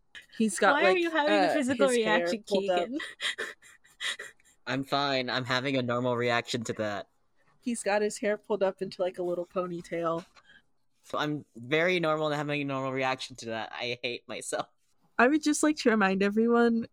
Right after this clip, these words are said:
Speaker 1: that Rodney is a bottle brunette and does have blonde roots growing in. That is the person, the man that Keegan, or Silas is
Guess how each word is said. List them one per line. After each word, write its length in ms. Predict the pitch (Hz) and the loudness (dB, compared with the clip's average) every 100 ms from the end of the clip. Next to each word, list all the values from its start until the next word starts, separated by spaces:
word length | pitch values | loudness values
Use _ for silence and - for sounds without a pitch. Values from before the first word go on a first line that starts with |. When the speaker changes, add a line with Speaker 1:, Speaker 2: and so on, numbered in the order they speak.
| _ | _
Speaker 1:
that 260 | 196 185 - | 2 2 4
Rodney 400 | 190 175 196 196 | 4 4 4 2
is 120 | 185 | 2
a 60 | 185 | -2
bottle 360 | - 170 175 180 | 2 4 4 2
brunette 500 | 175 185 175 185 - | 0 2 2 2 0
and 160 | 180 170 | 0 2
does 280 | 180 180 | 2 2
have 260 | - 170 - | 0 -2 0
blonde 420 | 170 160 170 165 | 0 2 2 -2
roots 580 | 160 139 - - - - - _ | -6 -6 -8 -10 -10 -10 -16 _
growing 380 | - 165 147 131 | -2 0 0 -4
in. 280 | - - - _ _ _ | -10 -16 -18 _ _ _
That 260 | - 202 214 | 6 8 8
is 260 | 226 208 - _ _ _ | 6 2 -4 _ _ _
the 220 | 208 190 165 _ _ _ - | 2 2 -2 _ _ _ -6
person, 720 | - 196 202 196 170 - - _ | -2 0 0 0 0 -2 -12 _
the 80 | - | -2
man 480 | 196 190 185 175 151 | 2 4 4 2 0
that 180 | 160 - | -4 -4
Keegan, 440 | - 185 190 165 151 | -2 -2 -2 -4 0
or 200 | 202 170 | 0 0
Silas 680 | - - 190 190 170 175 175 | 0 4 6 6 0 -2 -4
is 320 | 170 - | -4 -6